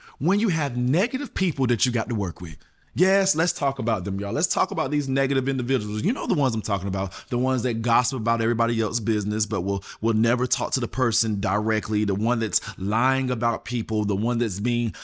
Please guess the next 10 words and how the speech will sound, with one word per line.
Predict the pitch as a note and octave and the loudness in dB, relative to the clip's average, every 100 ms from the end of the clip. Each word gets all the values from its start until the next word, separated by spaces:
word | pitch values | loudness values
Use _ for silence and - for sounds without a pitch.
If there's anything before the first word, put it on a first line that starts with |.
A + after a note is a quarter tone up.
| - | -4
messy, | G2 B2 C3 A#2 - G2+ | 0 2 2 2 0 0
right? | F2 F#2+ G#2+ | -2 0 0
The | G#2+ | 0
one | G#2 A#2 C3 | 0 0 0
that | B2+ A#2+ | 0 0
is | A#2 A2 - - | 0 -2 -6 -2
spreading | - - - C3 D3+ D3+ | 2 2 2 0 0 0
drama | C3+ G2+ A#2 B2 C3 | 0 2 2 0 0
and | C3 G2+ G2+ | -2 -2 0
not | A2+ A#2+ | 0 -2